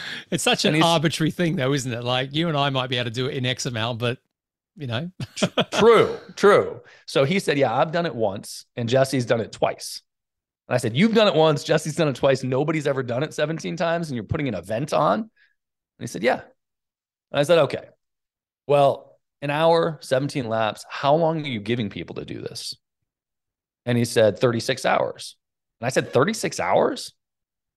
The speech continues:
Speaker 2: Mark's response was, "Uh, uh, uh, do, do you think that's not long enough?" Now, I had had a few Manhattans,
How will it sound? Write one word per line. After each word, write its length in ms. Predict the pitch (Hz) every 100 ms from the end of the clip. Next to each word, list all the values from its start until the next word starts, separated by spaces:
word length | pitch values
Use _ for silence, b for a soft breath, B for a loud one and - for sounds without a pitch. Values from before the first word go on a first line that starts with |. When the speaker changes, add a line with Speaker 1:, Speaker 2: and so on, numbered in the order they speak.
| _ _
Speaker 2:
Mark's 220 | - 156 -
response 420 | - 131 135 127
was, 300 | 113 95 - -
"Uh, 500 | 135 131 127 123 - -
uh, 120 | 120 -
uh, 60 | 123 - 123
do, 120 | - 131 _
do 100 | -
you 60 | 131
think 140 | 180
that's 180 | 170 160
not 180 | 165 110
long 200 | 107 143
enough?" 360 | 208 127 - - _ _ _ _ _ _ _ _ _ _ _ _ _ _ _ _
Now, 140 | 151 175
I 80 |
had 100 | 262 185
had 120 | 139
a 40 |
few 160 | - 123
Manhattans, 720 | 113 98 95 - 80 98 -